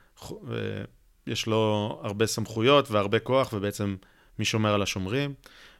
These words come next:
וצמצום יכולתו לפקח, שזה, אני לא ברור לי מה זה אומר, אבל זה נשמע קצת פישי. מה זה צמצום היכולת המבקר לפקח על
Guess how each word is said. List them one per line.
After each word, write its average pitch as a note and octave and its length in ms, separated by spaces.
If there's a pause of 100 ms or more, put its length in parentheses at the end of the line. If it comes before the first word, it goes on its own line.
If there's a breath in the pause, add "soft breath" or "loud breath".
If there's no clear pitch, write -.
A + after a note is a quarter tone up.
(100)
וצמצום A2+ 440
יכולתו B2 440
לפקח, C#3+ 540
שזה, A2+ 300
אני A2+ 140
לא A2 180
ברור B2 300
לי A#2+ 60
מה A#2+ 140
זה A2 100
אומר, B2 240
אבל G#2 140
זה G#2 160
נשמע A#2 300
קצת - 240
פישי. B2+ 380
מה A2+ 160
זה A2+ 80
צמצום A2 480
היכולת G#2+ 380
המבקר G2+ 380
לפקח G#2 580
על G2 140